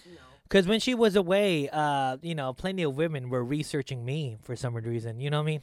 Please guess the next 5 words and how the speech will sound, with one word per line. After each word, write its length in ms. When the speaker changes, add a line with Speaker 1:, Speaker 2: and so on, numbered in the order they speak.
Speaker 2:
<laughs> 1800
Speaker 1:
Rejected 640
Speaker 2:
No. 80
Speaker 1:
project. 480
Speaker 2:
Okay. 320